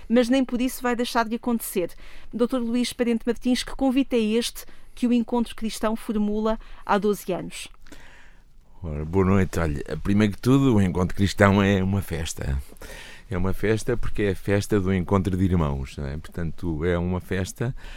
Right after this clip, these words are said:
Speaker 2: porque é a possibilidade que nós temos e que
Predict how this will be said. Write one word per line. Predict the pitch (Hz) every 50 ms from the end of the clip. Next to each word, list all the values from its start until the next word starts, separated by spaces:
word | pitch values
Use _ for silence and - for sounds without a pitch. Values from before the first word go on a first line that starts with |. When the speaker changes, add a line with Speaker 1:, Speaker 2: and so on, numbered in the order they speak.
| - - - - - - - -
Speaker 2:
porque | - 101 95 90 82 - - 101 98 95 95 92 90 98
é | 101
a | 95 87
possibilidade | - - - - 113 104 101 107 104 92 90 85 76 80 90 87 87 92 98 95
que | - 101
nós | 95 92 87 85 -
temos | - 92 90 92 101 104 104 104 - -
e | 95 90 82 73 -
que | - - 82 78 76 78 76 73 69 67 65 67 67 65 67